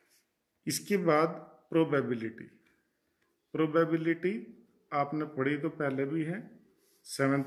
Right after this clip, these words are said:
में भी, अभी भी, और ये तो आपके पास में ट्वेल्थ तक जा, होती जाएगी, Ninth में भी होगी, टेंथ में भी, इलेवंथ, ट्वेल्थ, सब जगह probability होगी। तो probability मतलब क्या होता है बच्चों? हमने seventh में भी पढ़ा था।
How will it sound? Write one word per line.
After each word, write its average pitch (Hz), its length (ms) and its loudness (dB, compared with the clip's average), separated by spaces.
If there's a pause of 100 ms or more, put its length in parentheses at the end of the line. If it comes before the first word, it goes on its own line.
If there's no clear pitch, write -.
में 151 200 -2
भी, 185 260 -4
अभी 120 300 0
भी, 185 260 -2 (640)
और 143 140 0
ये 143 160 2
तो 147 140 0
आपके 156 320 2
पास 147 400 -2
में 147 240 -6
ट्वेल्थ 139 280 -2
तक - 180 -6
जा, 135 220 -4
होती 127 540 -4
जाएगी, 110 640 -2
Ninth 123 380 -2
में 131 180 0
भी 127 60 0
होगी, 120 380 -2
टेंथ 120 380 -2
में 113 220 -4
भी, 113 200 -2
इलेवंथ, 120 600 -4
ट्वेल्थ, 120 440 -4
सब 180 320 -2
जगह 135 200 -2
probability 120 760 -8
होगी। 107 320 -12 (840)
तो 127 60 -10
probability 175 760 2
मतलब 175 460 -4
क्या 170 120 0
होता 160 400 -2
है 160 60 -2
बच्चों? 160 400 -4
हमने 143 300 -2
seventh 131 360 -4
में 147 200 -4
भी 156 100 -4
पढ़ा 151 260 -2
था। 151 160 -4